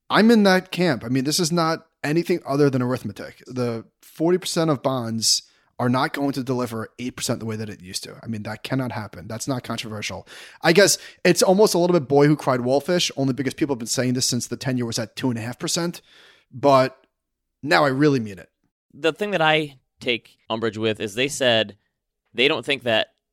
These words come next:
Speaker 2: bonds can hedge against an economic disaster.
Speaker 1: That I disagree with.
Speaker 2: We just saw that they can, and they did in March. And even if you don't have the same income, you still have the flight to safety. And so,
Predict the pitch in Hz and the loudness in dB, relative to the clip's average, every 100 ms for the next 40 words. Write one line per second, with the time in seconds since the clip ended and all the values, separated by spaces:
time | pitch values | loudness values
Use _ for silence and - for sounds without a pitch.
0 | _ _ 107 107 117 113 - 98 117 113 | _ _ -8 0 0 0 -6 -8 -2 0
1 | 107 104 - 101 - 104 95 87 87 85 | 0 -4 -2 -4 -2 -4 -6 -8 -6 -4
2 | 82 - - - _ _ 147 139 117 113 | -4 -8 -16 -20 _ _ 0 2 0 -8
3 | 101 95 - _ _ 113 147 143 143 - | -10 -16 -20 _ _ -2 0 2 0 2
4 | 147 135 98 104 - 135 95 76 87 101 | 4 4 4 0 0 0 0 -2 -8 -2
5 | 101 90 135 95 85 95 _ _ _ _ | -2 4 4 4 2 -8 _ _ _ _
6 | _ _ 101 110 92 - - - _ _ | _ _ 0 4 2 0 -10 -14 _ _
7 | _ _ _ - 117 143 156 143 123 113 | _ _ _ -4 0 2 2 0 0 0
8 | 123 117 - 110 - 127 104 101 95 127 | 0 -2 -4 -4 -2 -6 -6 -8 -6 -8
9 | 107 92 113 98 - 107 101 90 87 101 | -8 -4 -4 -4 -2 -2 -2 -8 -8 -4
10 | 95 | -4